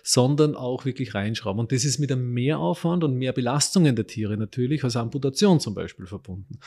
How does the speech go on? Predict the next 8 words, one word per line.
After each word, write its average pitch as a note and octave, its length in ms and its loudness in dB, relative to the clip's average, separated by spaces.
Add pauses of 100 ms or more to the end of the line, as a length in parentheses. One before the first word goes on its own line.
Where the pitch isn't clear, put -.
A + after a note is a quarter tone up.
(400)
Deswegen D#3 340 0
sagen C3 240 0
zum B2 160 -4
Beispiel A2+ 560 -4 (180)
an-, B2 280 -2
also, A#2+ 340 -4 (360)
äh, A#2+ 220 -8
kritische E3+ 680 2